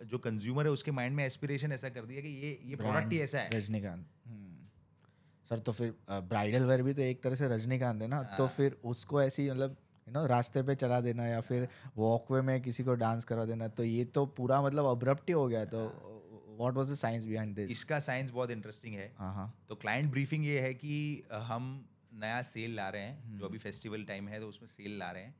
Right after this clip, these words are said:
Speaker 2: हम्म।
Speaker 1: और ये टाइम पे सेल बहुत सारी कंपनीज लेके आती हैं।
Speaker 2: हम्म।
Speaker 1: अमृत अपने क्लाइंट है, अ,
Speaker 2: हम्म।
Speaker 1: respected client of ours, उनके कॉम्पिटिशन में जो भी वो सेगमेंट के हैं, सभी लोग सेल लाते हैं।
Speaker 2: हम्म।
Speaker 1: तो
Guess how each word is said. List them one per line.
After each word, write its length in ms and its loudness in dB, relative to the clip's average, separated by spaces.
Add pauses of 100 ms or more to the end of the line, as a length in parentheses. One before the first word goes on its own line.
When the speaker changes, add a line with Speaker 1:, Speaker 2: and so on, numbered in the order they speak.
Speaker 2:
हम्म। 280 -12 (180)
Speaker 1:
और 220 -10
ये 180 0
टाइम 240 -2
पे 120 0
सेल 300 -2
बहुत 300 -2
सारी 200 -4
कंपनीज 360 -8
लेके 220 -20
आती 160 -14
हैं। 80 -10
Speaker 2:
हम्म। 220 -10 (320)
Speaker 1:
अमृत 420 -2
अपने 300 -8
क्लाइंट 380 -6
है, 140 -6
अ, 240 -12
Speaker 2:
हम्म। 120 -10
Speaker 1:
respected 460 -16
client 240 -12
of 100 -8
ours, 220 -14
उनके 380 -8
कॉम्पिटिशन 640 -6
में 220 -10
जो 140 -8
भी 80 -6
वो 120 -2
सेगमेंट 440 -4
के 60 -8
हैं, 80 -4
सभी 220 -2
लोग 140 0
सेल 180 -4
लाते 240 -6
हैं। 60 -10
Speaker 2:
हम्म। 300 -12 (460)
Speaker 1:
तो 440 -6